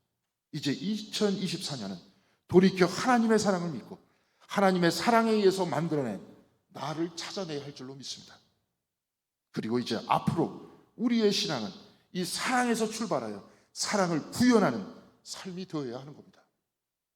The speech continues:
사랑하는 성도 여러분, 이제 시작한 이천이십사 년, 하나님의 사랑으로 돌아가서 하나님의 사랑받는 하나님의 형상인 나를 발견하시는 귀중한 한 해가 되시기 바랍니다. 마찬가지로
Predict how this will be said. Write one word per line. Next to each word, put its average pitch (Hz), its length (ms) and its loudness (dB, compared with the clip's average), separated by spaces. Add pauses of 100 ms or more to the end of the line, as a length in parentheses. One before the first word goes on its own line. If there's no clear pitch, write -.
(420)
사랑하는 139 340 -4
성도 120 240 -8
여러분, 90 280 -10 (440)
이제 180 260 0
시작한 160 400 -4
이천이십사 113 640 -8
년, 92 120 -10 (680)
하나님의 135 440 0
사랑으로 156 500 -2
돌아가서 135 500 -8 (600)
하나님의 156 420 4
사랑받는 214 760 4 (280)
하나님의 196 440 2
형상인 208 520 2 (440)
나를 180 560 2
발견하시는 143 600 -6 (560)
귀중한 147 340 -6
한 160 160 -14
해가 135 140 -16
되시기 107 300 -18
바랍니다. - 420 -20 (840)
마찬가지로 180 600 -4